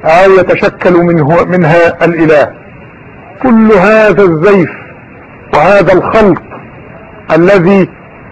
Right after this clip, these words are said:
تؤمن به الحضارة الغربية، الذين يزعمون التعقل والعلم والفهم، لا يرضاه، لا يرضاه طفل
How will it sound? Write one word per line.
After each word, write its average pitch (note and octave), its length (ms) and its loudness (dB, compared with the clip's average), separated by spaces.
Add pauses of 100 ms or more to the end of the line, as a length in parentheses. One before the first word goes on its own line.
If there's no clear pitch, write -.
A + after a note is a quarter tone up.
(360)
تؤمن A3 520 2
به A3 440 2
الحضارة F#3+ 640 2
الغربية، G3 640 2 (800)
الذين D#3 420 2
يزعمون F#3 720 2 (1000)
التعقل G3 840 -2 (500)
والعلم D#3+ 640 2 (500)
والفهم، D#3 580 0 (1000)
لا G3+ 1160 2
يرضاه، F#3+ 600 0 (960)
لا G3 280 2
يرضاه F#3+ 460 0
طفل F3 640 -2